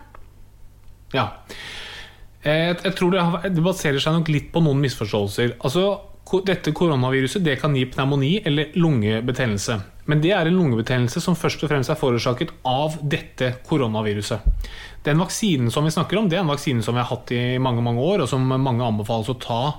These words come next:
eh, med jevne mellomrom, som beskytter mot lungebetennelse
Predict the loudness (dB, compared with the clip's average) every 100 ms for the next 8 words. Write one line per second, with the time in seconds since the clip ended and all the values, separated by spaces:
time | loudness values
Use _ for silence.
0 | -8 -10 -4 -2 0 0 -2 0 0 2
1 | 2 2 2 2 2 2 2 0 0 0
2 | 2 -2 0 2 4 4 2 0 -6 -6
3 | -8 -2 2 2 0 0 0 0 -2